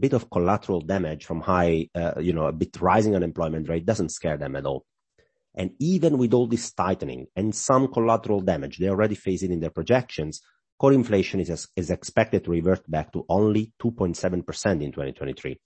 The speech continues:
and two point three percent in twenty twenty-four. So even with this very tight stance, even with the collateral damage they plan to do to the private sector, they won't achieve their inflation target, not even by the end of twenty twenty-four. They need to be really, really aggressive here.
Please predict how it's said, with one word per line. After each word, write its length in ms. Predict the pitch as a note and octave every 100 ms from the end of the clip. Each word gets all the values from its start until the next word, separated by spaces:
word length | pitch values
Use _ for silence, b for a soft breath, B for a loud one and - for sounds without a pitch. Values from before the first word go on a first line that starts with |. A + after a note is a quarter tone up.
| _ _ -
and 180 | F#2+
two 120 | A2+ -
point 200 | F#2+ F2
three 140 | A#2
percent 260 | G2+ - E2+
in 80 |
twenty 220 | D#2+ E2 E2
twenty-four. 440 | D#2+ D#2 G#2+ F2
So 200 | - D#2+ b b b _ -
even 360 | D3+ C#3 C3+
with 140 | B2 G#2
this 140 | G#2
very 220 | G2+ G2+
tight 220 | F#2+ E2+ -
stance, 380 | - - - - _ -
even 400 | C#3 D3+ C3 A#2+
with 100 | A2
the 60 | G#2+
collateral 460 | G#2 G2+ - G2
damage 380 | F2 F#2 F2 E2
they 140 | E2+
plan 340 | D#2+ G2 F#2+ F#2+
to 180 | E2 D#2
do 340 | F#2+ A#2 D#2 _ _ _ _ _ _
to 100 | F#2
the 120 | F2
private 360 | E2+ F2 E2 -
sector, 520 | - C3 - F2 E2 _ _ _
they 140 | F#2 F2
won't 340 | D#2+ G2 G2+
achieve 480 | F#2+ - E2 D#2+ -
their 140 | - E2+
inflation 460 | D#2+ E2+ - E2
target, 400 | D2+ C#2+ C#2 C#2+ - -
not 280 | F#2+ G2+
even 320 | F#2 D#2 D#2+ D2
by 160 | D#2
the 140 | D2+ E2+
end 180 | D#2+
of 100 | -
twenty 240 | - D#2+ D2+
twenty-four. 800 | - E2 C#2+ - A2 D#2+ C2 - _
They 140 | D#2 D#2+
need 200 | F2+ -
to 40 |
be 160 | D#2 D2+
really, 240 | C#2 D#2+ D2
really 180 | C#2+
aggressive 420 | C#2 C2+ C#2 - -
here. 180 | -